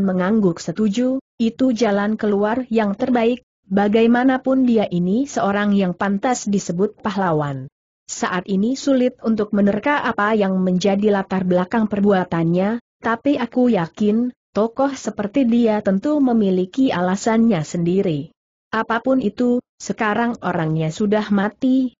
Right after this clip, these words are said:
segala kesalahannya tidak perlu kita ungkit-ungkit lagi, biarlah dia menerima penghormatan yang selayaknya bagi tokoh sebesar dia." Chow Liang tersenyum dan menepuk pundak Ma Song Kuan.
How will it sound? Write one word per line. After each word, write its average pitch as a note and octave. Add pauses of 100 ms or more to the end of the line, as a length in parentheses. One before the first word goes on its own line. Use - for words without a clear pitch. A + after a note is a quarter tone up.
(160)
segala G#3+
kesalahannya A#3
tidak G3+
perlu E3+
kita C4+
ungkit-ungkit C4
lagi, F#3 (240)
biarlah G3
dia G3
menerima F#3
penghormatan F#3+
yang E3
selayaknya A#3+
bagi F3+
tokoh F3+
sebesar F#3
dia." E3+ (400)
Chow G#3
Liang G#3+
tersenyum G#3+
dan F#3+
menepuk F#3
pundak A#3
Ma G#3+
Song A3
Kuan. D3+